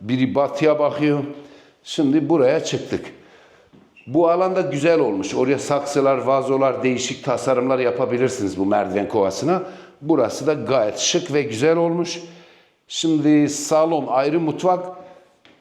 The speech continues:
Salon ayrı mutfak, üç oda, iki banyo gösterdik. Şimdiye kadar beş göz gösterdik. Bu altıncı göz. Bu da etti dördüncü odamız,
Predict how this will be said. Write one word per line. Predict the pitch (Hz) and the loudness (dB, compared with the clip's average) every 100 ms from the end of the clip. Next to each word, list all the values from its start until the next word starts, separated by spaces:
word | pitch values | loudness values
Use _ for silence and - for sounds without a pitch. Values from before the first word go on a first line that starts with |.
| _ _ _ | _ _ _
Salon | - 131 135 147 120 | -4 0 2 2 2
ayrı | 127 139 151 | 0 0 -2
mutfak, | 131 - 165 - | -2 -2 -2 -2
üç | 165 127 | -4 2
oda, | 120 151 | 4 4
iki | 139 156 143 | 2 -2 0
banyo | 147 139 104 | 0 -2 0
gösterdik. | 101 101 - 92 92 160 165 - - _ _ _ | 0 0 0 0 2 -2 -2 -12 -20 _ _ _
Şimdiye | - 143 139 | -2 2 2
kadar | 135 131 - 131 | 2 0 2 2
beş | 151 - | 0 2
göz | 151 131 113 | 2 2 2
gösterdik. | 120 117 117 117 175 151 | 0 2 0 0 0 2
Bu | 147 | 2
altıncı | 120 - 127 120 | 0 -2 -2 0
göz. | 95 82 - - - - - - _ - | -2 -4 -6 -18 -20 -20 -20 -20 _ -2
Bu | 165 180 | 0 2
da | 151 180 - - - - | 2 0 -4 -16 -20 -2
etti | 160 165 165 143 | 0 2 0 2
dördüncü | 156 151 147 139 | 2 2 -2 2
odamız, | 175 143 110 90 | 2 4 0 -2